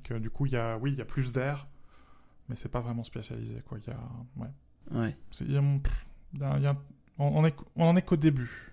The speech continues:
Speaker 2: Oui, c'est ça, ça balbutie un petit peu.
Speaker 1: Du coup, je réserve un peu mon jugement. Tu, tu vois l'idée ?
Speaker 2: Je vois très bien l'idée. Ce qui m'ennuie beaucoup dans, dans le keynote d'Apple, c'est que, euh, la jambe de Tim Cook n'a jamais été citée comme un personnage à part entière, alors qu'elle l'est.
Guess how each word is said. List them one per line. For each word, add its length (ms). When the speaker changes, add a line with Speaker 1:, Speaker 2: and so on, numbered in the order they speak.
Speaker 2:
Oui, 220
c'est 140
ça, 120
ça 120
balbutie 480
un 80
petit 180
peu. 240
Speaker 1:
Du 140
coup, 120
je 80
réserve 280
un 80
peu 100
mon 180
jugement. 400
Tu, 140
tu 160
vois 160
l'idée ? 240
Speaker 2:
Je 140
vois 200
très 140
bien 100
l'idée. 240
Ce 120
qui 120
m'ennuie 180
beaucoup 300
dans, 240
dans 160
le 340
keynote 380
d'Apple, 440
c'est 200
que, 160
euh, 320
la 160
jambe 240
de 80
Tim 180
Cook 260
n'a 60
jamais 240
été 260
citée 360
comme 120
un 60
personnage 300
à 40
part 160
entière, 300
alors 180
qu'elle 280
l'est. 260